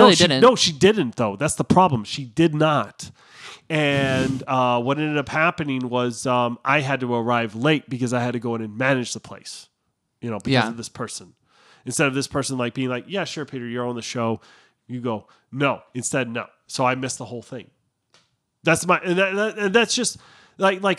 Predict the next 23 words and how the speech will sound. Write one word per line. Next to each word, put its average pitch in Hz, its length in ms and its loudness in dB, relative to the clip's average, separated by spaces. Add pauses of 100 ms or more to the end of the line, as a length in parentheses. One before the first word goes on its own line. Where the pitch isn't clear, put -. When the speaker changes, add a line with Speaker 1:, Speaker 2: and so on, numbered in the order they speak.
Speaker 1:
there's 180 180 0
a 202 40 -2
lot 208 180 2
of 202 80 -4
people 185 380 -4
that, 151 260 -4
sir, 160 340 2
that, 139 200 -4
like, 135 160 -4
they 139 140 -2
try 151 280 -4
to 151 60 -2
get 147 140 -6
hired 131 360 -2
just 151 240 -6
to 139 60 -8
be 127 160 0
on 120 140 0
the 107 60 -10
show. 123 380 0
And 120 120 -6
it's 127 160 -4
like, 131 160 -2